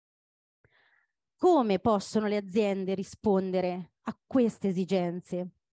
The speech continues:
Io ho, provo a dare tre piccole tips, tre veloci. Io dico essere ossessionati, prendete per favore <laughs> con le pinze questa parola,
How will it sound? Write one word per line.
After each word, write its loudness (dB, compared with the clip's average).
Io 4
ho, 0
provo 0
a -2
dare -4
tre -4
piccole -2
tips, -8
tre 0
veloci. -2
Io 2
dico 0
essere 0
ossessionati, -2
prendete -2
per -2
favore 0
<laughs> -2
con -2
le 2
pinze -2
questa -4
parola, -2